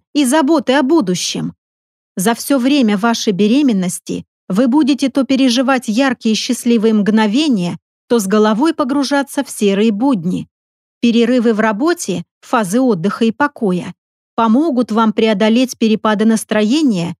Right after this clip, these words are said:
и компенсировать фазы усталости, которые будут наступать все чаще.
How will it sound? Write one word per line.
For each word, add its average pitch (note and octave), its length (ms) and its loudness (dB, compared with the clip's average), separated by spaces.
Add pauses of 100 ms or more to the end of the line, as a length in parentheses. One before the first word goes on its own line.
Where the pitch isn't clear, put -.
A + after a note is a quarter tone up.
(180)
и A3 100 -2
компенсировать C#4+ 840 0
фазы A#3+ 340 -2
усталости, G3 840 -4 (180)
которые A3 420 0
будут G3+ 320 -2
наступать A3+ 580 -4
все - 220 -4
чаще. G#3 680 -6